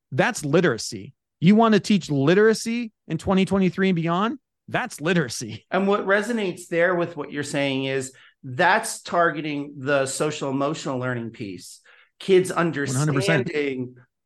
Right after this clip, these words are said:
Speaker 2: life skills in terms of what they're seeing, what they're being exposed to, how they interpret that, analyze that.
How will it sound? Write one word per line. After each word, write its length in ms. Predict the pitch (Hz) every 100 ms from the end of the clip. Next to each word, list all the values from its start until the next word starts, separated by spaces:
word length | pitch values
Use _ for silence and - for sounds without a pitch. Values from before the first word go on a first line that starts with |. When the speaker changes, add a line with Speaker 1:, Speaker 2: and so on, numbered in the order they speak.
| 147
Speaker 2:
life 200 | 156 165
skills 580 | - - 135 120 117 110
in 100 | 135
terms 340 | 131 147 143
of 120 | 135 120
what 300 | 131 156 156
they're 140 | 151 147
seeing, 280 | 143 135 131
what 160 | 139 139
they're 160 | 151 131 139
being 180 | 135
exposed 600 | 131 127 - 131 127 127
to, 400 | 151 131 127 123 - _ _
how 260 | - 175 165
they 380 | 160 151 147 -
interpret 520 | 147 - 156 147 143
that, 260 | 139 135 131
analyze 560 | 135 135 135 127 131 131
that. 320 | 127 120